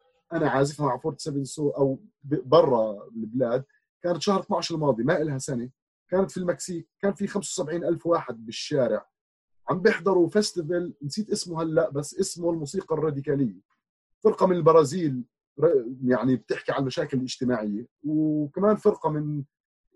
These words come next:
المكسيك أظن، وفورتي سفن سول. يعني هيك كان اللاين اب. إحنا لعبنا الباند الأخير أو اللي قبل الأخير، أتوقع اللي قبل الأخير،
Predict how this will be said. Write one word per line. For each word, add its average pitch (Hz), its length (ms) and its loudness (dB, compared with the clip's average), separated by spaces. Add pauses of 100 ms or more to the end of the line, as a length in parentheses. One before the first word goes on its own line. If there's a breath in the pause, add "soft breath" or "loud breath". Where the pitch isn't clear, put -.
(260)
المكسيك 147 480 -2
أظن، 170 320 2
وفورتي 220 420 0
سفن 208 100 4
سول. 196 280 0 (600)
يعني 85 280 -18 (680)
هيك 170 160 0
كان 170 200 6
اللاين 143 300 6
اب. 92 100 -6 (320)
إحنا 143 200 0
لعبنا 139 320 2
الباند 147 300 0
الأخير 143 400 -6
أو 135 80 0
اللي 131 120 -2
قبل 143 120 0
الأخير، 135 320 -4
أتوقع 127 280 -8
اللي 131 100 -2
قبل 127 80 -4
الأخير، 147 360 -6